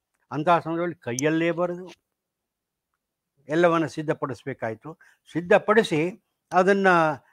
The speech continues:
ಆ, ಆ, ವಿಶ್ವವಿದ್ಯಾಲಯದ ಅನುದಾನ ಇದಕ್ಕೆ ಕೂಡ, ಯು ಜಿ ಸಿ ಕೂಡ ಅದನ್ನ ಒಪ್ಸಿದ್ರು.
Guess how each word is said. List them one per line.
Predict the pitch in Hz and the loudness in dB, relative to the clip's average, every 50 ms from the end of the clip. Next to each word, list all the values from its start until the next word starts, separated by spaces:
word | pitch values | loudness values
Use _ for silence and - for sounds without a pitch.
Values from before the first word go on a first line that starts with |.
| _ _ - | _ _ -4
ಆ, | 147 | 0
ಆ, | 165 165 160 156 156 151 143 147 143 139 135 127 123 120 - _ _ _ _ _ _ - 123 135 139 135 131 | 2 4 4 4 4 2 2 0 -2 -4 -6 -10 -12 -16 -18 _ _ _ _ _ _ -16 -14 -10 -10 -10 -8
ವಿಶ್ವವಿದ್ಯಾಲಯದ | 131 147 165 - - 214 214 208 175 190 190 175 170 170 170 160 156 151 135 123 107 _ _ _ _ - | -8 -8 -8 -4 0 0 0 0 4 4 4 6 6 4 2 2 2 2 2 0 -4 _ _ _ _ -6
ಅನುದಾನ | 131 156 180 190 190 190 180 175 170 165 151 135 - _ _ _ - | -2 0 0 2 2 2 2 2 2 0 0 -2 -6 _ _ _ -8
ಇದಕ್ಕೆ | 156 160 156 - 135 | -8 -8 -8 -8 -12
ಕೂಡ, | 139 139 139 | -8 -8 -6
ಯು | 139 143 180 202 | -4 -4 -4 -4
ಜಿ | 185 202 190 | -2 -4 -6
ಸಿ | 151 - 175 175 | -4 -4 -6 -6
ಕೂಡ | - - 165 160 143 117 - _ _ _ _ _ _ - | -4 -6 -2 0 0 -2 -2 _ _ _ _ _ _ -6
ಅದನ್ನ | 143 151 156 165 160 151 139 127 117 98 113 | -4 -2 0 0 -2 -2 -2 -4 -6 -10 -12
ಒಪ್ಸಿದ್ರು. | 127 135 139 131 _ _ - - 202 175 127 98 92 - _ _ | -8 -8 -8 -8 _ _ -6 -6 -6 -6 -6 -12 -14 -18 _ _